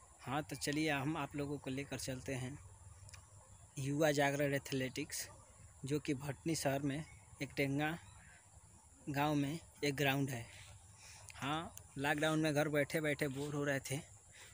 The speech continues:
इसीलिए सोचे हैं कि आप लोगों को चलिए कहीं घुमा लाते हैं और एक ब्लॉग बना देंगे। इसी कारण हम आए हैं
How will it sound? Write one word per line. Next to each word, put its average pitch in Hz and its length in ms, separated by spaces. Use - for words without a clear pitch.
इसीलिए 151 420
सोचे 143 320
हैं 147 240
कि 135 100
आप 135 180
लोगों 143 240
को 135 100
चलिए 135 340
कहीं 135 200
घुमा 139 300
लाते 131 260
हैं 127 140
और 131 160
एक 131 140
ब्लॉग 135 260
बना 135 200
देंगे। 123 360
इसी 151 200
कारण 160 300
हम 135 160
आए 151 180
हैं 147 220